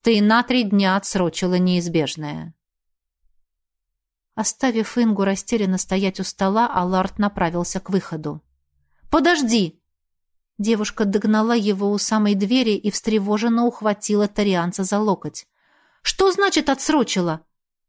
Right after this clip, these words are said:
О чем ты говоришь? И что такого важного в том, что я солгала?» Аларт аккуратно отцепил ее пальцы от своего рукава.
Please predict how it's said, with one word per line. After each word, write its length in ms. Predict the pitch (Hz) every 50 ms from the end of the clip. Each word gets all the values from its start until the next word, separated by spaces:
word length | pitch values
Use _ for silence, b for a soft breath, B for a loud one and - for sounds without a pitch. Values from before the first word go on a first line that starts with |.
| _ -
О 120 | - 190 185
чем 240 | - - 339 330 320
ты 100 | 359 311
говоришь? 580 | 277 339 339 349 330 311 233 - - - _ _ _ _ _ _ _ _ _ _ _ _ _ -
И 100 | 269 269
что 200 | - - - 339
такого 380 | - 349 339 - 349 330 359
важного 380 | 349 359 320 233 202 196 190 202
в 60 | -
том, 160 | - 254 233
что 160 | 233 - -
я 100 | 262 262
солгала?» 600 | 254 - 302 277 247 277 294 269 233 170 160 165 - _ _ _ _ _ _ _ _ _ _ _ _ _ _ _ _ _ _ _ _ _ _ _ _ _ _ _ _
Аларт 480 | - 233 226 233 233 226 220 220 - -
аккуратно 640 | 214 - - 233 233 254 277 285 - - 277 269 269
отцепил 500 | 262 - - - 254 - - 226 226 202
ее 300 | 190 196 196 190 190 185
пальцы 420 | - - 196 196 196 - - -
от 140 | 208 208 -
своего 400 | - 196 190 190 190 175 180 175
рукава. 580 | 175 180 - - 190 185 165 151 147 156 156